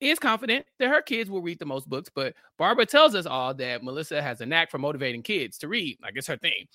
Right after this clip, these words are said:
So, um, she even gets the most reluctant kids even to, like, read the Boxcar Children books, which I have to admit, I remember reading the Boxcar Children books. I was like, "That was, okay, we're talking about things that I understand." But at first glance,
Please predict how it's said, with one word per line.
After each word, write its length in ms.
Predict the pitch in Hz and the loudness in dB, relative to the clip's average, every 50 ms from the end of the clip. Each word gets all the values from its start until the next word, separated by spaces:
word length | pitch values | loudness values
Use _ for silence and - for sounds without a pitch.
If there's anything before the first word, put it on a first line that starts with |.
| - - - - _ - | -20 -20 -20 -20 _ -8
So, 420 | - - 151 147 143 135 135 139 _ _ _ - - _ - | -4 -2 0 0 0 -2 -4 -6 _ _ _ -20 -14 _ -4
um, 240 | 165 156 147 127 | -2 -2 -2 -4
she 180 | 123 - 330 349 | -2 -2 0 0
even 160 | 381 381 302 | 2 2 2
gets 180 | 226 233 226 - | 2 2 0 0
the 100 | - 175 | -2 -4
most 220 | 151 139 151 - | -4 -4 -4 -6
reluctant 380 | 156 147 175 233 226 - 160 143 | -4 -4 -4 -4 -4 -6 -8 -6
kids 300 | - 151 123 120 113 - _ _ _ _ _ _ - | -4 -4 -4 -4 -6 -10 _ _ _ _ _ _ -12
even 240 | 190 160 135 135 | -10 -8 -8 -8
to, 140 | 131 139 120 | -6 -6 -6
like, 160 | 117 - 101 - 110 | -4 -6 -6 -6 -6
read 180 | 120 131 123 | -8 -8 -8
the 80 | - 117 | -10 -4
Boxcar 500 | 107 180 196 214 208 - - 214 202 196 | 2 4 4 4 4 2 2 2 2 2
Children 300 | - 208 196 180 190 175 | 2 0 0 0 -2 -4
books, 220 | 185 190 180 - | -4 -4 -4 -4
which 180 | 135 123 - - - _ - | -6 -6 -6 -8 -10 _ 2
I 180 | - - - - - _ _ - | 4 4 4 2 -2 _ _ -2
have 180 | - 156 165 - | 0 0 0 2
to 80 | 127 | -2
admit, 260 | 120 123 147 123 107 - | -2 0 -2 0 4 6
I 120 | 139 180 | 6 6
remember 360 | - - 139 156 190 165 123 | 6 4 2 0 0 -2 -2
reading 240 | 120 127 117 113 117 | -2 -4 -4 -4 -6
the 80 | 113 113 | -6 -4
Boxcar 360 | 113 107 113 - - 113 110 | -2 -2 -2 -2 -4 -4 -4
Children 280 | - 139 120 107 110 107 | -4 -6 -8 -8 -6 -6
books. 180 | 123 127 139 | -4 0 2
I 40 | 175 | 2
was 80 | 240 294 | 2 2
like, 140 | 151 135 - 120 | 0 -4 0 0
"That 160 | 143 202 466 | 2 2 2
was, 100 | 453 - _ - - 453 | 0 -4 _ -4 -2 0
okay, 300 | - 381 254 277 349 349 | 4 6 6 6 6 6
we're 120 | 302 320 | 2 0
talking 300 | - - 285 254 220 240 | 2 4 4 4 4 6
about 260 | 226 214 208 208 - | 4 4 2 2 2
things 240 | - 208 226 233 220 | 0 2 2 2 2
that 120 | 190 185 - | 2 2 4
I 160 | 165 170 - | 4 2 2
understand." 500 | - 156 151 151 - - 127 117 101 127 - - - - - | -2 -4 -6 -6 -6 -4 -2 -2 -2 -4 -6 -12 -20 -20 -4
But 200 | - 226 202 - - _ _ _ _ _ _ - | 0 0 0 0 -2 _ _ _ _ _ _ 4
at 160 | 214 220 - | 4 4 6
first 240 | - 269 285 269 196 | 8 8 8 8 6
glance, 380 | 226 202 202 202 302 294 - | 4 2 4 4 2 0 -2